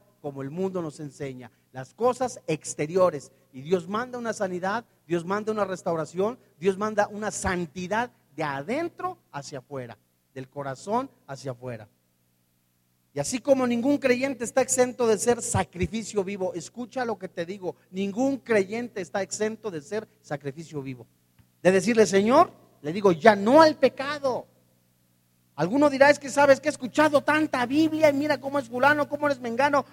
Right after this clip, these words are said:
No justifiques los pecados, tu vida de pecado con los pecados de otra persona.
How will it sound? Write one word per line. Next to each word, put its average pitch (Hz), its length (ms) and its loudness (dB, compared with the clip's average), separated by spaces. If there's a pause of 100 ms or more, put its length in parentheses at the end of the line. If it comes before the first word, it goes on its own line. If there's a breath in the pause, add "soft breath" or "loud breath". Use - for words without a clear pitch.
No 233 160 4
justifiques 254 640 -2
los 226 120 -2
pecados, 254 500 2 (180 loud breath)
tu 240 160 2
vida 302 260 12
de 277 120 8
pecado 262 420 4
con 226 140 -4
los 196 80 -4
pecados 226 380 0
de 247 40 -4
otra 247 160 -4
persona. 277 580 -4